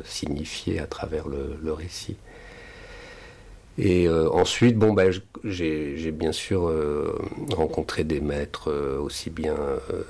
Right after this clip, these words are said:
d'arts martiaux que zen, et cetera, euh, aussi bien, euh, japonais que chinois, et à chaque fois, j'ai essayé de collecter un maximum de contes, aussi avec les, les, des maîtres de, de Chan Oyu, de cérémonie du thé,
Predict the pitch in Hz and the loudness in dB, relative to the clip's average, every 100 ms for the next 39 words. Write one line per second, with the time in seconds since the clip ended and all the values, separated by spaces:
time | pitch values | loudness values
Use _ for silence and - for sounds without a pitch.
0 | - - - - - - - 87 80 - | -12 -6 -4 -4 -8 -8 -4 -4 -4 -6
1 | 76 71 71 73 78 80 78 85 82 80 | -6 -4 -4 -6 -4 -2 -2 -2 -4 -8
2 | - - - - 82 95 92 73 71 87 | -10 -10 -6 -6 -4 -4 -4 -4 -6 -6
3 | - 82 78 82 80 78 73 73 71 71 | -6 -2 2 2 2 0 -2 -2 -2 -4
4 | 73 69 - 80 85 78 82 - - 82 | -4 -2 0 2 2 0 -2 0 0 2
5 | 92 110 113 90 76 73 - - 104 85 | 4 6 6 4 2 -2 -2 0 0 0
6 | 71 - 85 - 82 76 69 - 82 80 | -4 -4 -4 -2 -2 -2 -4 -4 -2 -2
7 | 78 - - 80 78 73 - 110 110 95 | -2 -4 -4 -4 -4 -6 -2 0 2 2
8 | - 123 117 95 101 - 90 82 80 80 | 2 4 6 6 2 0 0 2 0 0
9 | 78 73 76 80 82 82 87 - - 80 | 0 0 -2 -2 0 0 0 -2 -4 -4
10 | 76 76 73 73 69 - - - - - | -2 -2 -2 -2 -4 -8 -12 -14 -18 -18
11 | - - - - - 82 80 82 87 92 | -20 -8 -6 -2 2 2 2 0 0 -2
12 | 82 76 - 76 78 78 78 76 80 78 | -2 -4 -4 -2 -2 -2 -4 -4 -6 -8
13 | - 98 104 | -2 0 0